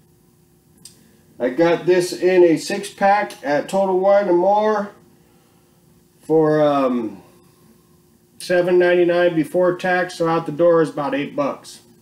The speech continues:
or less than eight bucks. I've had this beer before. Um, I do recall I enjoyed it.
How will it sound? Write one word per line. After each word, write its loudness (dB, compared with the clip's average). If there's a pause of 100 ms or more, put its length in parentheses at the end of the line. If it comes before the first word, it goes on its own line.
(460)
or -2
less -4
than -4
eight -4
bucks. -10 (1500)
I've -4
had 2
this -2
beer 0
before. 0 (520)
Um, 0
I -4
do 2
recall 0
I -4 (120)
enjoyed 2
it. -4